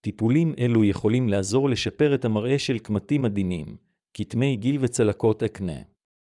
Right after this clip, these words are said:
הם יכולים גם לעזור לשפר את הגוון והמרקם הכללי של העור. איפה מבצעים אסתטיקה רפואית?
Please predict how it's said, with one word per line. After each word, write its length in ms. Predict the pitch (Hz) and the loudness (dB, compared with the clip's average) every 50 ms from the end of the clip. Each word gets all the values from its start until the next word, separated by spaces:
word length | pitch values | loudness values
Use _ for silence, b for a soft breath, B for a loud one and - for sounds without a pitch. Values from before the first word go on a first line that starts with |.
| _ _ _ _ _ _ _ _ _ _ | _ _ _ _ _ _ _ _ _ _
הם 160 | 110 107 110 | -2 -2 0
יכולים 560 | 101 - - 107 101 104 120 117 120 110 101 | -2 0 0 0 2 2 2 2 0 0 0
גם 200 | 101 104 98 101 | 0 2 2 2
לעזור 420 | 101 101 98 95 101 135 139 143 | 2 2 2 2 2 2 2 2
לשפר 460 | 127 104 - - 101 - - 147 139 127 | 0 0 -2 -4 -2 0 2 2 2 2
את 100 | 123 117 | 0 0
הגוון 420 | 98 92 101 90 110 127 139 135 | 0 0 0 2 2 0 0 0
והמרקם 580 | 120 117 107 95 104 101 98 - - 147 147 143 | 2 2 2 2 2 0 -2 0 0 0 2 2
הכללי 420 | 123 - - 110 101 104 123 139 | -2 0 2 2 2 2 2 -2
של 220 | - - 139 120 113 | -2 0 0 2 2
העור. 360 | 107 95 92 80 65 60 - - _ _ _ _ _ _ _ _ _ _ _ _ _ _ _ _ _ _ _ - | 0 0 -4 -6 -6 -10 -14 -20 _ _ _ _ _ _ _ _ _ _ _ _ _ _ _ _ _ _ _ -2
איפה 280 | 123 143 - - 151 | -2 -2 0 0 0
מבצעים 580 | 143 143 120 90 95 - - - 98 151 131 123 | 2 2 2 0 0 -2 -2 -2 0 0 0 0
אסתטיקה 520 | 117 - - - 110 - - 107 - 127 | -2 -2 -2 -2 -2 -2 -4 -4 -2 0
רפואית? 760 | 120 110 95 - - - 101 90 101 120 143 - - _ - | 0 0 0 -4 -4 -4 -2 0 0 -2 -2 -4 -10 _ -20